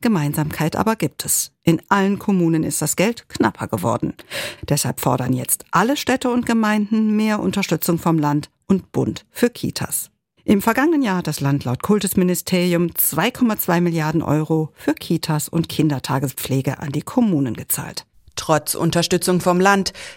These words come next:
Speaker 2: die Kommunen sind durch die Kinderbetreuung belastet. Teils auch überlastet, wie Matthias Knecht, Oberbürgermeister der Stadt Ludwigsburg, im Gespräch mit S W R aktuell berichtet. In seiner Stadt gibt es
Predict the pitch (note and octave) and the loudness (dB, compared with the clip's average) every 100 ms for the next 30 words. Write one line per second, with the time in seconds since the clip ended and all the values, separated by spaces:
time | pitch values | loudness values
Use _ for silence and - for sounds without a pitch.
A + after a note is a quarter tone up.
0 | - A3 A#3 A3+ B3 D4+ D4 A3 A3 G#3+ | -8 -2 0 2 2 2 2 2 0 2
1 | G#3+ G#3 - G3 G#3+ G#3+ F#3+ D#3 D#3+ - | 2 2 0 -4 -2 0 2 2 0 0
2 | D3+ D3 D3 D3 F#3 F3+ B2 - A#2 - | -2 0 -2 -2 -2 -2 -4 -10 -14 -12
3 | - - - - - C3 C#3+ - D#3 - | -8 -8 -10 -16 -6 -4 -2 2 2 2
4 | A3 A#3 F3 C#3+ D3+ - E3 D#3+ - D#3+ | 0 4 4 4 -2 -2 -2 -2 -2 0
5 | D#3+ D#3 E3+ D#3+ - F3+ F3+ E3+ - - | 0 0 0 0 0 0 0 -2 -8 -20
6 | - - G3+ G3 D#3+ D#3 D#3 D3+ D3+ D#3 | -6 0 2 4 4 4 2 2 0 0
7 | D3 C#3+ D3+ D3 E3 F3 D3+ - D#3+ D3+ | 0 0 -2 -2 -2 -2 -4 -2 -2 -2
8 | D#3 D3+ C#3+ E3 E3 E3 D3 - D#3+ - | -2 -2 -2 -2 -2 -2 -4 -2 -4 -2
9 | D3+ D#3 C3+ C3 - - E3+ D#3+ C3 B2+ | -4 -2 -2 -4 -6 -2 0 -2 -4 -6
10 | C3 - - - - - - - D#3+ D#3+ | -6 -6 -6 -6 -8 -16 -12 -2 2 4
11 | G3 B3 - G3+ G#3+ - - F3 E3 F3+ | 2 0 0 0 -2 -6 -4 -2 0 0
12 | - | -2